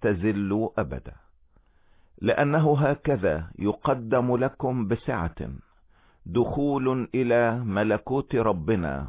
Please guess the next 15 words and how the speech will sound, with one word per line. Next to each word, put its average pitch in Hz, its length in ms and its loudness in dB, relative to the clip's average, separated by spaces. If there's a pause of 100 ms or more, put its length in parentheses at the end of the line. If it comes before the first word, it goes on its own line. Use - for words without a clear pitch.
(100)
ومخلصنا 110 1120 0 (580)
يسوع 104 600 2
المسيح 92 720 -2 (460)
الأبدي. 73 640 -6 (1000)
لذلك 117 800 2 (500)
لا 101 380 2
أهمل 117 600 2
أن 120 180 0 (100)
أذكركم 120 920 0
دائماً 104 540 -2 (320)
بهذه 101 640 2
الأمور، 92 500 -4 (920)
وإن 110 380 2
كنتم 127 540 0
عالمين 117 920 0